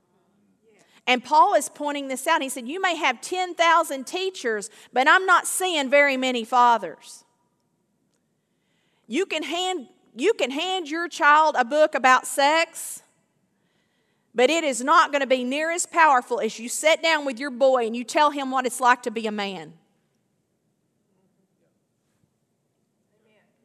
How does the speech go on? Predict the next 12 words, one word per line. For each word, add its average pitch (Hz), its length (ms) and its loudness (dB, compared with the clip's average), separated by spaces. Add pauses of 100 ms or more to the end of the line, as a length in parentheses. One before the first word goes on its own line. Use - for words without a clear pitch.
(840)
Thank 220 280 -8
you. 294 120 -12 (1000)
You 220 80 -12
can 440 120 -6
say 480 200 -6
sex - 340 -8
in 208 80 -12
church. 175 320 -14
It's 381 140 -14
God 302 220 -4
ordained. 180 460 -14 (1700)
You, - 300 -10